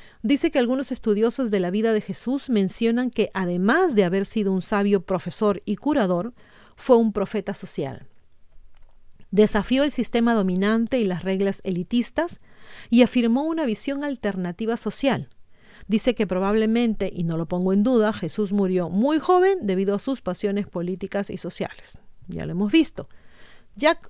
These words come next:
Kornfield, escritor norteamericano y budista, también escribió la entrada al libro Los Dichos Paralelos.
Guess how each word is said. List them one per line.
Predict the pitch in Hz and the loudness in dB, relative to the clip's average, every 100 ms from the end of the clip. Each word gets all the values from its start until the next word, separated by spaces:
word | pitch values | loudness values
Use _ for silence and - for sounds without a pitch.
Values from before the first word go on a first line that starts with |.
| - | -4
Kornfield, | - 240 208 - 165 - | 4 6 6 2 -4 -4
escritor | 165 - 180 214 | -6 -6 -4 0
norteamericano | 214 208 202 175 170 202 196 196 | 0 0 -2 -4 -4 -2 -2 -2
y | - | -2
budista, | 190 185 220 247 - 147 139 | -2 0 0 -2 -4 -6 -6
también | 170 165 180 226 | -6 -2 -2 -4
escribió | - - 185 180 196 | -6 -6 -4 0 2
la | 202 | 2
entrada | 180 180 196 196 208 | 0 -2 -2 -2 -2
al | 175 | -2
libro | 175 175 185 - - | -2 -2 -4 -6 -8
Los | 170 | -10
Dichos | 143 151 156 | -10 -10 -8
Paralelos. | 196 185 175 156 - - | -6 -4 -4 -6 -10 -16